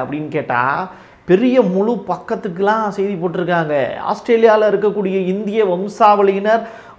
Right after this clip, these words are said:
மோடியை வந்து ஒய்யாரமா தூக்கி வைத்து கொண்டாட்டம், பெரிய திரையில் வந்து மோடி பேசிய பேச்சு, ஆஸ்திரேலிய பிரதமருக்கும், அஹ், மோடிக்கு இடையில ஒரு பெரிய நெருக்கம்,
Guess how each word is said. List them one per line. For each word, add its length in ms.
மோடியை 460
வந்து 680
ஒய்யாரமா 560
தூக்கி 300
வைத்து 360
கொண்டாட்டம், 840
பெரிய 380
திரையில் 420
வந்து 400
மோடி 380
பேசிய 400
பேச்சு, 580
ஆஸ்திரேலிய 580
பிரதமருக்கும், 1080
அஹ், 160
மோடிக்கு 360
இடையில 300
ஒரு 160
பெரிய 380
நெருக்கம், 720